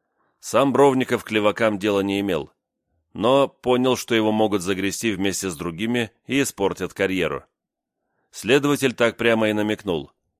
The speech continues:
Бровников дураком не был, намек понял и мигом состряпал рапорт, который, на удивление, быстро удовлетворили.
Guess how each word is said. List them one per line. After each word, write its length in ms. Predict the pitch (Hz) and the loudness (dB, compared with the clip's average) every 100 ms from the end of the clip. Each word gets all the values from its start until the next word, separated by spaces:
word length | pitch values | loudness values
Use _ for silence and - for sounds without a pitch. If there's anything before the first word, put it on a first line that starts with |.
| _ _ _ | _ _ _
Бровников 720 | 82 87 113 107 104 - 95 80 | -6 2 2 2 -2 -2 -4 -2
дураком 540 | 98 98 92 98 87 | 0 2 0 -2 -2
не 140 | 92 113 | -2 -2
был, 280 | 120 113 - _ - | -2 -4 -10 _ -6
намек 480 | 98 123 143 131 - | 0 2 2 0 0
понял 480 | 107 110 120 117 92 | 0 2 0 -2 -6
и 160 | 78 87 | -4 -2
мигом 340 | 104 127 143 127 | 0 0 0 0
состряпал 640 | 113 - 107 107 90 87 | -2 -2 0 0 0 0
рапорт, 400 | 98 120 113 - | 0 0 -2 -4
который, 340 | 101 95 98 | -6 -2 0
на 80 | 95 | 0
удивление, 540 | 92 87 87 110 123 110 | -2 -4 -4 -2 -2 -4
быстро 400 | 80 85 - 98 | -4 -6 -4 -6
удовлетворили. 920 | 92 87 87 85 90 90 80 69 | -4 -4 -4 -4 -2 -2 -4 -10